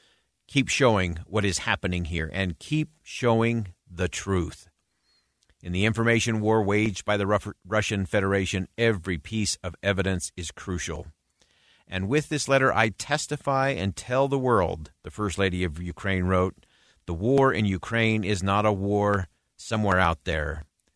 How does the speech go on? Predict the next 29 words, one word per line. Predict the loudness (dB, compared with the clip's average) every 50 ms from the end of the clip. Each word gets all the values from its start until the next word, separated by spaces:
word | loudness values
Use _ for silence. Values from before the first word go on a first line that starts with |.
| _ _ _ -10
This | -8 -6
is | -4 -2
a | -2 0
war | 2 4 4 4 4
in | 4
Europe, | 4 4 2 2 2 0 -4 -8 _ _ _ _ _ _
close | -4 -2 0 0 0 -2
to | -4 -6
the | -6 -4 -4 -2
E | -2 0 0
U | 0 0
borders. | 0 0 0 0 0 0 -2 -2 -2
Ukraine | -4 -4 -2 0 0 2 2 2 2
is | 0 0 -2
stopping | -2 0 0 0 0 0 0 0 0
the | 0 -2
force | -4 -2 -2 0 0 0 0 -2 -6 -10 -14 _ _ _ _ _ _ _ _ -6
that | -6 -2 0
may | 2 4 4
aggressively | 2 4 4 2 2 2 2 -2 -2 -2 -4 -2 -2
enter | -2 -2 -2 -2
your | -2 0 0 0 0 0
cities | 0 0 -2 -4 -4 -4 -6 -6
tomorrow | -4 -4 -2 0 0 0 0 -2 -4 -6 -8 -12 _ _ _ _ _ _ _ _ -12
under | -8 -6 -4 -4
the | -4 -6
pretext | -4 -4 -4 -2 -2 -4 -6 -6 -6 -8 -12 -14 -16 _ _ _
of | -8 -8 -8 -8
saving | -8 -6 -4 -2 -2 -4 -6 -10 -14 -16